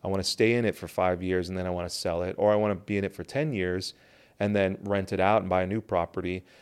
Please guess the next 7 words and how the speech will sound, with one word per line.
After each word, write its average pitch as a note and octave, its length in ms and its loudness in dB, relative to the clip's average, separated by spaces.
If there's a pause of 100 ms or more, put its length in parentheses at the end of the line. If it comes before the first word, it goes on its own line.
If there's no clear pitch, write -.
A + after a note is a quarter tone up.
(280)
And, C3 260 4
you D3 80 4
know, G#2+ 280 6 (120)
interest D3+ 480 4
rates B2 400 4 (140)
are G#2+ 260 10
definitely G#2 800 2